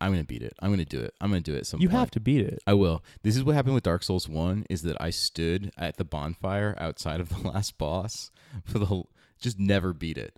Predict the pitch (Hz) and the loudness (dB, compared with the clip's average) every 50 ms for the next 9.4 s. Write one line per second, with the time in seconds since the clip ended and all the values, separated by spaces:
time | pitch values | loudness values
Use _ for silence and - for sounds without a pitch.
0 | _ _ 90 98 107 107 101 - 90 80 - - 71 - - 73 71 71 73 76 | _ _ 6 8 8 8 8 6 2 0 0 -4 -6 -4 -4 -4 -4 -4 -6 -8
1 | - _ _ _ _ - - - - - - - - - - - - - - - | -10 _ _ _ _ -12 -10 -10 -8 -10 -6 -4 -4 -4 -4 -10 -14 -14 -16 -8
2 | - - 135 139 139 120 - 123 131 135 127 120 - - _ _ - - 165 - | -2 4 6 6 6 6 4 2 0 0 0 -2 -6 -12 _ _ 4 4 4 4
3 | - 170 143 120 120 113 107 107 113 123 113 110 104 95 - - 117 113 113 110 | 2 0 2 4 4 4 2 0 0 0 0 0 0 -2 -2 -4 -2 -2 -2 -4
4 | - - _ _ - 104 101 117 110 101 104 98 - 110 95 92 90 92 101 101 | -6 -8 _ _ -8 -6 -4 -6 -6 -6 -6 -8 -6 -6 -6 -4 -4 -4 -4 -2
5 | 98 104 107 104 - - 107 101 110 113 120 127 120 - - _ _ _ 90 90 | -2 0 0 0 0 -2 -2 -2 0 0 0 -2 -4 -6 -10 _ _ _ -2 0
6 | 113 110 98 92 107 107 104 - 120 113 123 120 113 107 101 - - 113 117 117 | 0 0 0 -2 -4 -6 -4 -6 -4 -2 0 0 0 0 -2 4 6 6 8 8
7 | 117 127 131 131 139 135 113 120 117 110 104 92 87 - - 87 - - 78 80 | 8 6 4 4 4 2 4 4 2 2 2 -2 -2 -2 -2 -2 -2 -2 -4 -4
8 | 80 76 73 - 67 69 76 64 - - - - - 85 - 92 - - - 92 | -6 -6 -6 -8 -8 -6 -8 -8 -8 -8 -8 -8 -10 -6 -6 -6 -6 -4 -4 -4
9 | 85 78 135 135 135 107 - | -2 0 2 2 2 2 0